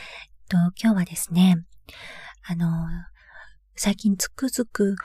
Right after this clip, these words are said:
思うことについてお話をしたいと思います。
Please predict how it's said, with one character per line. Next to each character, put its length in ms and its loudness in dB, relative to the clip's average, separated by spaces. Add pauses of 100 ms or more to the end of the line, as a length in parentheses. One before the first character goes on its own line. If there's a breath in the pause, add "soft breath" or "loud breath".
(220 loud breath)
思 340 4
う 60 0
こ 160 -4
と 120 4
に 160 8
つ 140 0
い 80 4
て 260 4
お 40 4
話 420 4
を 60 2
し 60 -4
た 100 0
い 100 2
と 220 2 (420 loud breath)
思 240 4
い 80 4
ま 180 2
す。 140 -4